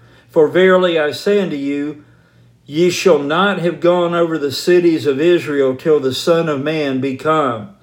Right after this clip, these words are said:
The disciple is not above his master, nor the servant above his Lord. It is enough for the disciple that he be as his master,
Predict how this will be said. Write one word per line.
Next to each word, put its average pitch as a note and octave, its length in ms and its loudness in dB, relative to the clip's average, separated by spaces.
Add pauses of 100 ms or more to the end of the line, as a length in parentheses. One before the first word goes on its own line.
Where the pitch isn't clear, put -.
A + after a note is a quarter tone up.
(440)
The D3+ 120 -2
disciple E3 1200 0
is C#3+ 260 -6
not D#3 720 -2 (360)
above D3+ 400 2
his D3 180 -2
master, D3 680 -6 (580)
nor D#3+ 380 6
the D3 180 -2
servant D#3 680 -2 (340)
above D#3 520 0
his C3 240 -6
Lord. C#3+ 520 2 (680)
It D3+ 200 0
is C#3+ 160 -2
enough E3+ 640 2
for D#3 160 2
the D3 100 0
disciple D3 1000 -2 (220)
that D#3+ 240 2
he F#3+ 220 0
be D#3+ 580 -2 (120)
as F#3+ 420 2
his C#3+ 260 -4
master, C3+ 800 -6